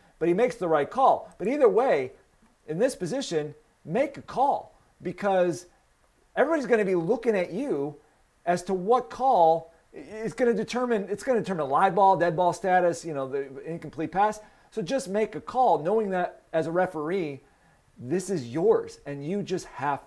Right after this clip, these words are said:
to do it. And I think that's sometimes where we've seen down the road where maybe officials, referees, they kinda, like, giddy up on it, and now we've got, you know, all heck breaking loose, right?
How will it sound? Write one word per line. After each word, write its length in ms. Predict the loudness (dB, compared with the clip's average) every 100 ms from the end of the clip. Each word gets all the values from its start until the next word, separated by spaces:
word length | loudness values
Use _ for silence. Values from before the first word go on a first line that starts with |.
| _ _ _ _ -14
to 80 |
do 320 | -8 0 2 0
it. 100 | -2
And 100 | -6
I 80 |
think 240 | -2 -4 0
that's 220 | 0 0
sometimes 380 | -4 -4 -4 2
where 380 | 4 4 2 -10 -2
we've 240 | -2 -2
seen 280 | -2 -2 2
down 220 | 2 2
the 100 | 2
road 420 | 8 10 10 6 -6 -4
where 320 | 2 4 2 -4
maybe 360 | -4 -2 -2 -4
officials, 520 | -8 -2 -2 -2 -4 2
referees, 680 | 2 2 -2 -2 -2 -4 -12 _ -4
they 100 | -4
kinda, 280 | -2 -2
like, 260 | 0 -2 -4 -16 _
giddy 280 | 2 4 2
up 160 | 0
on 160 | -2 -2
it, 140 | -4 -6
and 100 | 0
now 360 | 2 4 2
we've 200 | -2 -6
got, 340 | -2 0 -2 -6
you 80 | -8
know, 160 | -8
all 240 | -4 -4 0
heck 280 | -2 -2
breaking 280 | -4 -8 -10
loose, 180 | -18 -10
right? 220 | -6 -6